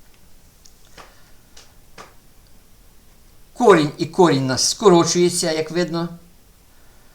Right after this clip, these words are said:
і залишається два ікс квадрат плюс два ігрек квадрат плюс три зет. Це підінтегральна функція.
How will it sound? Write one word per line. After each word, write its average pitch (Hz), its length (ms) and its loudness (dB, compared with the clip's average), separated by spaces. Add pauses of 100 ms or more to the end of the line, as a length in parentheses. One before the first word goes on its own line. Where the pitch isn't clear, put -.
(580)
і 190 120 0
залишається 185 960 0 (540)
два 143 320 2
ікс 196 200 -2
квадрат 208 520 -2 (120)
плюс 151 220 -6
два 120 160 -4
ігрек 180 320 0
квадрат 170 420 -6 (460)
плюс 160 260 0
три 151 220 -6
зет. 107 420 -6 (1300)
Це - 160 -8
підінтегральна 151 1080 -4
функція. 92 600 -12